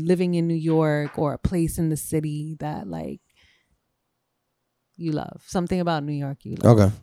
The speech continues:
Speaker 2: okay. You wanna, you wanna go first? You don't wanna go first? Cool, I'll take it.
Speaker 1: <laughs>
Speaker 2: Uh, <laughs> throw it back to me. Caught that. Um, my, my shit was, um,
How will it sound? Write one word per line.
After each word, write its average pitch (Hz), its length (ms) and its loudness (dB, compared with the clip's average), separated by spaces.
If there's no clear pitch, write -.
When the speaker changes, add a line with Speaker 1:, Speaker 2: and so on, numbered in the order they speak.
Speaker 2:
okay. 98 240 -2
You 117 120 0
wanna, 107 280 2
you 120 100 0
wanna 117 160 4
go 117 120 6
first? 156 420 2
You 117 120 0
don't 113 100 4
wanna 104 180 4
go 101 100 0
first? 104 320 0
Cool, 113 220 2
I'll 101 140 4
take 117 240 4
it. 170 260 2
Speaker 1:
<laughs> - 140 -4
Speaker 2:
Uh, 123 260 0
<laughs> 208 160 8
throw 151 180 8
it 202 80 8
back 226 160 8
to 294 120 10
me. 147 220 6
Caught 240 280 10
that. 233 280 8
Um, 143 540 6
my, 147 340 0
my 147 220 -2
shit 175 200 -4
was, 147 200 4
um, 120 380 10